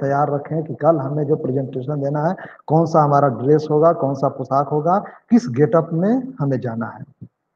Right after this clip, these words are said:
अ, double check notes, cue cards,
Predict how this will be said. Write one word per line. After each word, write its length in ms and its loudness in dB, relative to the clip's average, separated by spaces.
अ, 420 2
double 460 4
check 380 2
notes, 480 2
cue 200 4
cards, 520 2